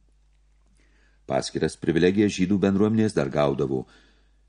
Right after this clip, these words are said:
tūkstantis penki šimtai dvidešimt šeštais, tūkstantis penki šimtai dvidešimt septintais ir kitais metais, tačiau tai nebekeitė esminio tūkstantis trys šimtai aštuoniasdešimt aštuntų metų privilegijos galiojimų išplėtimų.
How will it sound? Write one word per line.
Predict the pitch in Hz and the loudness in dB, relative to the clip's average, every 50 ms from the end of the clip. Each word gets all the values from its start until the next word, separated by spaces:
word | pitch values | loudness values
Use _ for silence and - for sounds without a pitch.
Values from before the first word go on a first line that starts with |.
| _ _ _ _ _ _ _ _ | _ _ _ _ _ _ _ _
tūkstantis | 123 135 - 113 95 76 76 - | -2 0 2 0 0 0 -4 -4
penki | - - 73 71 - 71 | -4 -6 -6 -6 -6 -8
šimtai | - - 65 67 80 76 65 | -8 -8 -6 -4 -2 -4 0
dvidešimt | 67 87 78 - - - - - - | 0 2 2 2 0 -2 -6 -6 -6
šeštais, | - - - - - 95 107 113 113 - | -6 -6 -6 0 2 4 4 4 2 -2
tūkstantis | - 131 127 - 92 80 82 78 - | -6 -8 -4 -6 -6 -6 -6 -10 -8
penki | - 62 65 - - - | -8 -10 -8 -8 -10 -12
šimtai | - - - - 65 | -12 -8 -6 -6 -6
dvidešimt | 65 67 65 - - - - - - | -4 -4 -4 -4 -4 -6 -8 -10 -8
septintais | - - - - 69 - 113 127 127 - | -8 -8 -8 -8 -2 -2 0 0 0 -4
ir | - 120 - | -6 -6 -6
kitais | - - 92 120 127 - | 0 2 2 2 2 0
metais, | 104 107 110 107 110 110 107 - - - - - - _ - | 0 0 0 0 0 -2 -2 -6 -12 -20 -20 -20 -20 _ -6
tačiau | - 85 - 101 95 | -4 0 0 2 4
tai | - 113 110 110 107 - - | 4 6 6 6 4 2 -2
nebekeitė | - 90 87 92 92 73 80 78 - - 107 120 - 135 135 | -4 -2 2 2 2 2 2 0 0 0 0 0 2 0 0
esminio | 123 - - - 82 78 76 85 92 - | 0 -2 -4 -4 -4 -2 -2 -2 -2 -2
tūkstantis | 95 95 - - 101 98 - 104 - - | -4 -4 -2 -2 -2 -2 -2 -6 -6 -4
trys | 71 69 - - | -4 -4 -2 -4
šimtai | 71 71 - 80 80 | -4 -2 -2 -2 -2
aštuoniasdešimt | - - - 78 82 80 67 64 73 73 76 - - 76 76 76 - - _ - - | -2 -4 -4 -4 -4 -6 -4 -2 -2 -2 -2 -4 -6 -6 -6 -6 -8 -12 _ -10 -8
aštuntų | - 87 - - - 85 87 85 - - 104 | -6 -6 -6 -8 -6 -4 -4 -2 -2 0 0
metų | 101 92 95 95 - 92 90 - | 2 2 0 0 -2 -4 -4 -2
privilegijos | - 80 76 76 78 80 78 71 76 76 71 - - | -4 -2 0 0 0 0 0 0 -2 -4 -4 -4 -4
galiojimų | 71 69 71 73 82 78 73 76 78 | -2 0 0 0 0 0 -2 -4 -6
išplėtimų. | - - - - 69 71 71 - - - 55 58 55 | -8 -10 -6 -4 -4 -4 -4 -6 -10 -10 -10 -12 -14